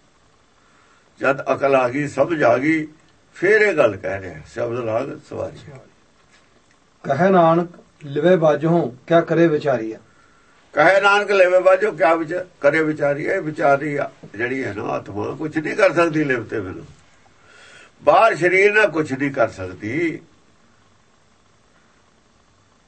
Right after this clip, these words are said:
Speaker 1: ਲਿਵ ਨਾਲ ਤਾਂ ਇਹਦੀ ਮੁਕਤੀ ਹੋ ਜੂ, ਇਹ ਤੋਂ ਪਾਰ ਤਾਰਾ ਹੋ ਜੂ, ਭਵ ਸਾਗਰ ਚੋਂ ਛੁੱਟ ਜੂ ਸ਼ਬਦ ਨਾਲ। ਉਹਰੇ ਆਪਣੇ ਕਿਸੇ ਯਤਨ ਨਾਲ ਛੁਟਕਾਰਾ ਨਹੀਂ ਹੋ ਸਕਦਾ ਇੱਥੋਂ।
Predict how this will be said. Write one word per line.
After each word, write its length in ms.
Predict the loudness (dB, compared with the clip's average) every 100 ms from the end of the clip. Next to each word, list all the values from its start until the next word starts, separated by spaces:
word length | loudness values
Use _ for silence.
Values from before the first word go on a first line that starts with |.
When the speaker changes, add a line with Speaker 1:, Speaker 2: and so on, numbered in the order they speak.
| _
Speaker 1:
ਲਿਵ 380 | -10 0 0 2
ਨਾਲ 280 | 2 4 2
ਤਾਂ 240 | 4 4
ਇਹਦੀ 300 | 4 2 -2
ਮੁਕਤੀ 420 | -6 -6 -8 -6 -4
ਹੋ 180 | -6
ਜੂ, 180 | -4 0
ਇਹ 60 | 2
ਤੋਂ 160 | 0
ਪਾਰ 280 | 2 4 4
ਤਾਰਾ 320 | 2 -2 -2
ਹੋ 140 | -4 -6
ਜੂ, 120 | -4
ਭਵ 200 | -2 0
ਸਾਗਰ 320 | 0 0 -2
ਚੋਂ 120 | -2
ਛੁੱਟ 200 | -4 -4
ਜੂ 440 | -4 -2 -2 -2 -6 -18 _ -20 -6
ਸ਼ਬਦ 260 | -2 2 2
ਨਾਲ। 420 | 2 0 -2 -4 -20 _ _ _ _ _ _
ਉਹਰੇ 340 | -2 2 2 2
ਆਪਣੇ 480 | 2 0 0 -2
ਕਿਸੇ 280 | -2 -4 0
ਯਤਨ 400 | 0 0 -2 -4 -4
ਨਾਲ 160 | -6
ਛੁਟਕਾਰਾ 560 | -8 -18 -6 -2 -2 -4
ਨਹੀਂ 140 | -8
ਹੋ 120 | -12
ਸਕਦਾ 320 | -12 -16 -14 -16
ਇੱਥੋਂ। 220 | -16